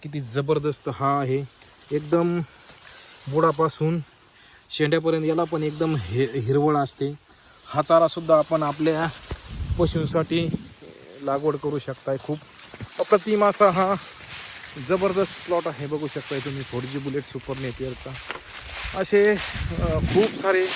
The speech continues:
विविध प्रकारच्या नेपियर गवताच्या व्हरायटीज आपल्याकडे लाईव्हमध्ये तुम्हाला बघायला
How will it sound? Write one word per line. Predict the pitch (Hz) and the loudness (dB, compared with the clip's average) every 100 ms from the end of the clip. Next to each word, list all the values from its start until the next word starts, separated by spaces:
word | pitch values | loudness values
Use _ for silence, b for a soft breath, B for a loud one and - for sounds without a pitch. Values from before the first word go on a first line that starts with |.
| - - - - - | -4 -8 -12 -12 -2
विविध | 180 196 202 | 2 4 4
प्रकारच्या | 202 180 196 170 190 | 4 4 2 4 4
नेपियर | 180 170 175 180 | 4 4 4 6
गवताच्या | 170 160 170 180 | 4 4 2 2
व्हरायटीज | 160 127 147 147 175 - - - | 0 4 2 2 -4 -6 -12 -8
आपल्याकडे | 160 156 160 165 165 | -6 0 0 0 0
लाईव्हमध्ये | 160 165 170 170 160 165 | 2 2 2 -2 -4 -6
तुम्हाला | 160 147 151 160 - - - - - - | -4 -2 0 -2 -6 -14 -18 -20 -20 -4
बघायला | 156 143 143 | -2 -2 -4